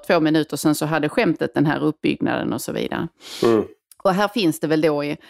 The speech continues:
Speaker 1: jag vill minnas att du i din recension, eh, vände dig mot att det var utseenderelaterade skämt och sånt där. Och det var ju någonting som återkom de sex episoderna igenom. Och då blir det också förutsägbart.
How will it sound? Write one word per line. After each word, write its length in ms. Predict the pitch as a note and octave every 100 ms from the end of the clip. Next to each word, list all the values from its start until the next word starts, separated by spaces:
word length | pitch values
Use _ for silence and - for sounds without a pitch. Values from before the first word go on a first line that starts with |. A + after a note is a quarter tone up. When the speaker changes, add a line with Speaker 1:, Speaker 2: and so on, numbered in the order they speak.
| -
Speaker 1:
jag 100 | F3
vill 100 | F3
minnas 340 | F3 F3 E3+
att 120 | D#3+ -
du 180 | E3
i 40 | D#3
din 220 | D#3+ D3
recension, 640 | D#3 - D3 - C#3 C#3+ D3+ - - - _ -
eh, 340 | D#3 D3 C#3+
vände 300 | C#3 D3+ D3+
dig 120 | C#3 C#3+
mot 320 | C#3+ C#3 -
att 100 | C#3+
det 60 |
var 100 | C#3
utseenderelaterade 1400 | C#3 D3 - C#3+ C#3 C#3 C3+ C3 C3 - C#3 C#3 B2+ C#3+
skämt 460 | - C3 C3 C3 -
och 80 | -
sånt 160 | D3
där. 160 | - D3
Och 100 | D#3+
det 300 | D#3+ F#3 F#3
var 200 | F3+ D3+
ju 120 | C#3
någonting 480 | D3 C#3+ C#3 C3+ C#3
som 180 | C#3 C#3+
återkom 600 | C#3+ - C3+ C#3+ C#3 C#3
de 140 | C#3+
sex 360 | - C#3 - -
episoderna 680 | - D3 E3 D3 C#3 D3 D3+
igenom. 640 | D#3+ D#3+ - - C3 -
Och 80 | D3+
då 80 |
blir 240 | D#3+ D#3+ D3
det 140 | C#3+
också 280 | C#3 - D3+
förutsägbart. 1000 | - D3+ C#3+ C#3 - - - - - -